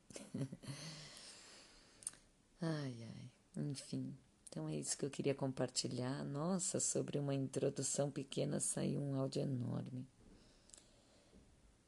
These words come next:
E só pra finalizar, lembrando aqui da nossa leitura,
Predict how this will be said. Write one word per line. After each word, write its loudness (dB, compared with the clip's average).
E 0
só 6
pra 8
finalizar, 4
lembrando 6
aqui 2
da 4
nossa 4
leitura, 6